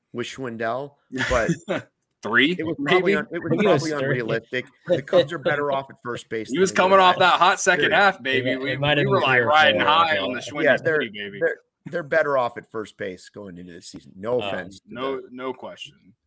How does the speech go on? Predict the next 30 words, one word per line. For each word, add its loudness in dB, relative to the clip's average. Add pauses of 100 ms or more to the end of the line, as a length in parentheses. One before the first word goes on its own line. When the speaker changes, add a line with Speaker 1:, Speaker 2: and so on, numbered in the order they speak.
Speaker 3:
Yeah, -4
and -2
it's -6
also -4
the -6
point -10
where, -4
like, -4
you -12
know, -6
Goldschmidt's -8
this, -14
like, -10
M -12
V -10
P -16
caliber -10
player, -10
or -6
at -4
least -8
he's -10
coming -8
off -10
an -12
M -12
V -12
P -14
caliber -8
season. -14